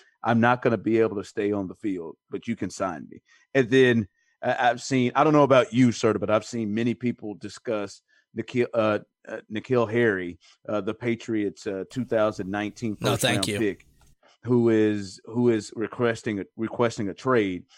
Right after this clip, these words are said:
Speaker 1: Many people have talked about, "Hey, man, maybe the Chiefs should take a look at this."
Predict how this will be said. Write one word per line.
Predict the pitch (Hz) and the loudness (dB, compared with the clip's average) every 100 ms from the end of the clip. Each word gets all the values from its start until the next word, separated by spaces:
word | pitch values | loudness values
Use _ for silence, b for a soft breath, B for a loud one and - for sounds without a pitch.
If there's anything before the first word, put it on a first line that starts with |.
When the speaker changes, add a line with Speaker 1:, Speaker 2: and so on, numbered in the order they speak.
| b | b
Speaker 1:
Many | 120 131 | 2 2
people | 127 120 | 2 0
have | 107 | -2
talked | - 120 113 | -2 -2 0
about, | 117 | -2
"Hey, | 113 165 175 | 2 2 4
man, | 131 127 135 | 4 2 2
maybe | 143 156 | 2 2
the | 131 | 0
Chiefs | - 156 - | -6 -8 -8
should | - | -4
take | 147 123 | -2 0
a | |
look | 139 135 | -2 -2
at | 123 | -4
this." | 131 110 - | -2 -2 -4